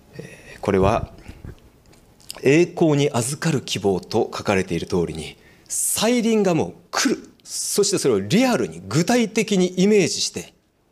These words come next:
待っているゆえに、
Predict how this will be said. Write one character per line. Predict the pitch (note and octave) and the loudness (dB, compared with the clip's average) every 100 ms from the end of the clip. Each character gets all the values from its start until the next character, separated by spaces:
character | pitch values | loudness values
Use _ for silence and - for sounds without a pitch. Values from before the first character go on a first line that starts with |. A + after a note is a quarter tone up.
| _ _ _ _ | _ _ _ _
待 | A2+ G3 | 0 0
っ | G#3+ | 0
て | - E3 C#3+ | -4 -2 0
い | D#3+ | 2
る | E3+ E3+ | 4 2
ゆ | G2+ C#3+ A3 | 2 2 4
え | A3+ G3+ | 4 4
に、 | E3+ A3+ - | 2 2 0